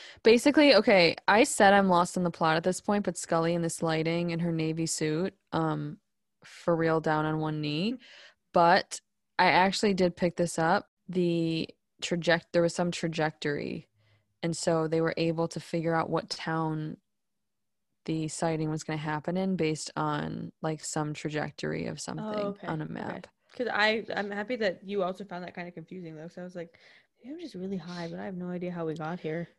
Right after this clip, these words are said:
Speaker 1: Did I find it confusing, or was I blinded by, um,
Speaker 2: <laughs>
Speaker 1: Miss Gillian
Speaker 2: Could be a
Speaker 1: Anderson's
Speaker 2: combination of both.
Speaker 1: face?
Speaker 2: Miss Gillian Anderson. Aw. So then they end up in a forest with a U F O group that's waiting to have a sighting, and it's, like, a whole party.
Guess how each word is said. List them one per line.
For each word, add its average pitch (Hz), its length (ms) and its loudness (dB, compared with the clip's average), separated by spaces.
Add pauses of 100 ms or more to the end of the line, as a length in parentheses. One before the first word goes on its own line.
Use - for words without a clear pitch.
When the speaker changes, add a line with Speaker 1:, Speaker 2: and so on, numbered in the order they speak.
(1120)
Speaker 1:
Did 214 140 -2
I 226 120 2
find 220 260 0
it 214 80 -2
confusing, 202 640 -2
or 190 80 0
was 180 120 -2
I 175 100 -2
blinded 165 640 -6
by, 170 600 -6 (140)
um, 175 320 -8
Speaker 2:
<laughs> 285 180 -10 (560)
Speaker 1:
Miss 165 640 -10 (340)
Gillian 175 420 -2
Speaker 2:
Could - 120 -8
be - 60 -6
a - 40 -8
Speaker 1:
Anderson's - 200 -8
Speaker 2:
combination - 460 -8
of 214 100 -10
both. 202 200 -4
Speaker 1:
face? - 240 -12 (240)
Speaker 2:
Miss 196 340 -6
Gillian 180 340 -8
Anderson. 196 580 -10 (180)
Aw. 196 220 -12 (1080)
So - 140 -6
then 294 160 2
they 330 140 6
end 269 240 6
up 277 160 6
in 247 160 4
a 233 80 4
forest 202 800 4 (120)
with 220 160 2
a 226 60 4
U 208 140 8
F 220 160 4
O 196 140 8
group 196 260 6
that's 208 180 4
waiting 190 380 6
to 196 100 4
have 185 160 4
a 185 60 2
sighting, 175 560 2
and 185 80 2
it's, 185 80 -2
like, 185 100 4
a 185 60 4
whole 185 140 2
party. 175 500 0